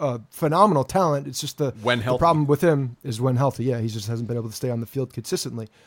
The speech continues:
Speaker 1: But they may have gotten a steal with, with, with A J Pollock if he can, uh,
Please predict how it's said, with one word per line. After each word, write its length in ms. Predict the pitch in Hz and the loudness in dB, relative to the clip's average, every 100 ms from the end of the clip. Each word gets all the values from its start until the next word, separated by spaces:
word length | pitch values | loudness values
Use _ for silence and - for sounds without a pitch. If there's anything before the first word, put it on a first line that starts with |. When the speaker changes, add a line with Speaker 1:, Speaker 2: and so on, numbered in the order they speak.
| _ _ _ - | _ _ _ -8
Speaker 1:
But 160 | 120 | 0
they 100 | 147 | 2
may 140 | 143 180 | 4 4
have 120 | 110 | 2
gotten 220 | 131 123 | -2 -4
a 20 | |
steal 260 | - 220 147 | -2 2 4
with, 300 | 123 - - | 2 -6 -8
with, 240 | 120 - | -8 -6
with 180 | 131 123 | -4 -2
A 80 | 127 | 0
J 140 | 131 | 0
Pollock 380 | 131 143 127 123 | 0 -2 -2 -6
if 100 | 113 | -8
he 140 | 120 | -8
can, 400 | 110 135 127 117 | -6 -4 -4 -4
uh, 220 | 117 113 | -6 -8